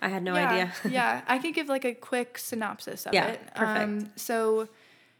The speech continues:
Speaker 2: hypnobirthing method, um, again, like I said before, for me, uh, once I got into reading, I did, like, a little recap of each kind of, uh, more popular method, like the Bradley method, hypnobirthing, and whatnot. Um,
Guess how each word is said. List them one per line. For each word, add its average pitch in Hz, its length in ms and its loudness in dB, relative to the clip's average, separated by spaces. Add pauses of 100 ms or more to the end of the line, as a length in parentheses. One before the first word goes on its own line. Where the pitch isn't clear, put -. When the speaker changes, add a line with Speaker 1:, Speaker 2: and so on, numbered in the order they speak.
(160)
Speaker 2:
hypnobirthing 277 500 0
method, 220 720 0
um, 208 220 -8
again, 214 220 -4
like 214 160 -4
I 214 40 -6
said 208 200 -8
before, 202 520 -8 (120)
for 214 140 -8
me, 214 300 -4
uh, - 100 -12 (400)
once 214 240 -4
I 214 80 0
got 208 220 -2
into 202 600 -6
reading, 202 460 -6
I 214 80 -6
did, 254 280 -10
like, 262 220 -8
a 254 40 -4
little 214 220 -4
recap 202 520 -8 (260)
of 208 200 -8
each - 360 -8
kind 202 220 -10
of, 190 260 -8 (460)
uh, 107 240 -8
more 226 200 -6
popular 214 440 -6
method, 214 300 -6
like 208 140 -10
the 196 60 -12
Bradley 214 340 0
method, 196 580 -6 (380)
hypnobirthing, 190 720 -6
and 185 80 -12
whatnot. 190 380 -8 (420)
Um, 196 500 -4